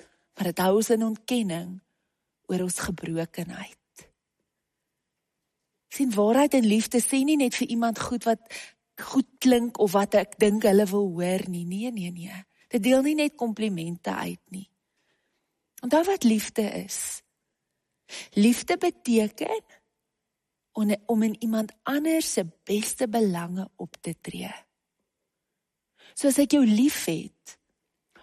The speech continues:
praat ek die waarheid met jou, nie net tot my voordeel nie, maar vir joune. En in my optrede, my woorde, het ek die beste in gedagte vir jou?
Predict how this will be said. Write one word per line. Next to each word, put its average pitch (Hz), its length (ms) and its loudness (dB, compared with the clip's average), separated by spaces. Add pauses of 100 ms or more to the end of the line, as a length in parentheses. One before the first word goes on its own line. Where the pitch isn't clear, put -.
(140)
praat 302 340 2
ek - 140 -2
die 190 80 2
waarheid 208 600 0
met 196 200 -4
jou, 185 160 0 (320)
nie 277 160 4
net 415 240 -2
tot 277 200 -2
my 190 280 2
voordeel 180 760 -2
nie, 175 180 -12 (420)
maar 208 120 -10
vir 202 280 -4
joune. 190 560 -6 (1300)
En 262 160 2
in 277 80 2
my 277 140 2 (220)
optrede, 262 640 0
my 226 200 2
woorde, 208 760 -2 (760)
het 254 160 -6
ek - 140 -20
die 214 60 -4 (200)
beste 254 440 0 (100)
in 226 100 -4
gedagte 190 560 -8
vir - 280 -10
jou? - 160 -12